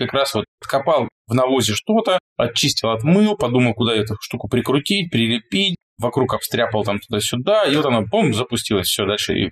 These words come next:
спасибо, руки пожал и побежал дальше. Такая история у меня в голове. Я запустил много всего в своей жизни и помогал много кому запускать. Я так устроен. И это проблема, потому что мне правда не нравится заниматься вот этой рутиной. С другой стороны, если ты это знаешь, то ты уже,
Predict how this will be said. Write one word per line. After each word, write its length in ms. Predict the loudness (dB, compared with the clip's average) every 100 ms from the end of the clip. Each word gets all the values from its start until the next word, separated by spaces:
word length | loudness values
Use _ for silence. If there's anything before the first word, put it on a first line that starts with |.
| -6
спасибо, 500 | -4 -2 2 2 2 2
руки 280 | -2 -2 -2
пожал 340 | 0 2 0
и 100 | -4
побежал 320 | -2 0 0
дальше. 220 | -2 -4 -8 _
Такая 280 | -4 -2 -2
история 260 | -2 -2 0
у 40 |
меня 140 | 0
в 40 | 0
голове. 340 | 0 2 0 -2 _ -2
Я 100 | 0
запустил 360 | 0 -2 0
много 300 | 2 2 0
всего 200 | 0 -2
в 60 | -2
своей 160 | 0
жизни 280 | 2 2 -2 -4 -2
и 80 | 0
помогал 380 | 2 4 4 4
много 260 | 2 0
кому 220 | 0 0
запускать. 540 | 0 -2 -2 0 0 -2 _
Я 140 | -2 0
так 140 | -2
устроен. 420 | -4 -2 -2 -2 -4 -2
И 180 | 0 0
это 160 | -2
проблема, 440 | -2 0 2 0 0
потому 300 | 0 0 0
что 560 | -2 0 2 2 0 -4 -2
мне 220 | 0 0
правда 300 | 0 0 2
не 80 | 2
нравится 520 | 2 2 0 -2 -4 -4 -2
заниматься 640 | 0 2 2 2 0 -4 -4 _
вот 120 | -2
этой 160 | 0 2
рутиной. 380 | 0 -2 -6 -8 -10 -4
С 40 |
другой 200 | 0 0
стороны, 220 | 0 0
если 120 | 0 -2
ты 60 |
это 100 | -2
знаешь, 400 | 0 0 -2 -4 -10 _ _ _
то 80 | -4
ты 100 | 0
уже, 200 | 0